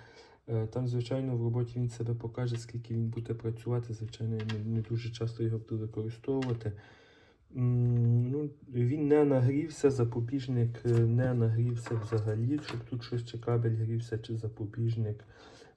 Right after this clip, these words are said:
е, як це інколи є. Нічого тут не нагрілося. Е, цей радіатор також чуть-чуть, звичайно, він чуть-чуть теплий був,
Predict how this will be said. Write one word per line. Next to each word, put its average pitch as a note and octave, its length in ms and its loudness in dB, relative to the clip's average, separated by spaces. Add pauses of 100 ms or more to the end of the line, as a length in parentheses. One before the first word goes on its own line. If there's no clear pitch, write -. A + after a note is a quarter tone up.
(160)
е, A2 180 2
як A2+ 200 2
це A2+ 160 2
інколи A2 600 0
є. G#2+ 460 0 (1040)
Нічого A#2+ 400 2
тут C3 200 -6
не C3 100 2
нагрілося. C#3+ 760 4 (560)
Е, B2+ 340 -4
цей C3 480 4
радіатор B2+ 680 2
також C#3+ 400 4
чуть-чуть, C#3 500 -2
звичайно, C3+ 460 4
він C3+ 120 0
чуть-чуть A#2+ 360 -6
теплий C#3+ 440 4
був, G#2+ 380 0